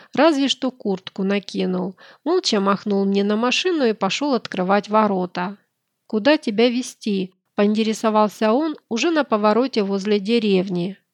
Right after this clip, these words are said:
«Э, до Кольцевой же договорились», перетрухнула я. Окончательно проснувшийся мужик то и дело кидал на меня косые взгляды, которые можно было толковать по-всякому. Сосед поморщился. «Да чего там?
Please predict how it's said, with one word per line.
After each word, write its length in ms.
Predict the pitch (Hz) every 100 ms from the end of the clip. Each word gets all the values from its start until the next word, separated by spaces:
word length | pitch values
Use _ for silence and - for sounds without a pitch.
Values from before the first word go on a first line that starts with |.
| -
«Э, 680 | 220 226 220 214 208 208 202 _ 214
до 200 | 196 233
Кольцевой 640 | 269 - - 311 285 202
же 120 | 190
договорились», 960 | 190 190 196 202 214 208 185 175 - - - - -
перетрухнула 760 | 196 190 202 - 208 190 202
я. 360 | 220 208 185 202 - - -
Окончательно 760 | - 254 254 330 330 277 254 247
проснувшийся 760 | 247 254 254 247 247 240 247
мужик 460 | 240 254 262 330 -
то 120 | 277
и 140 | 294 226
дело 320 | 233 285 220
кидал 400 | 214 196 240 254
на 100 | 214
меня 300 | 202 208 202
косые 460 | 208 202 208 208
взгляды, 580 | 202 214 262 320 269 262
которые 520 | 254 240 330 330 247
можно 360 | 214 240 240 208
было 300 | 190 220 233
толковать 580 | 202 190 196 185 202 -
по-всякому. 880 | 233 240 - 185 170 - 185 190 190 _ _ -
Сосед 520 | - 208 - 254 247
поморщился. 920 | 254 247 208 196 - - - - - - _ _ - - - -
«Да 200 | 240 240
чего 520 | 247 262 247 240 196
там? 440 | 185 180 180 180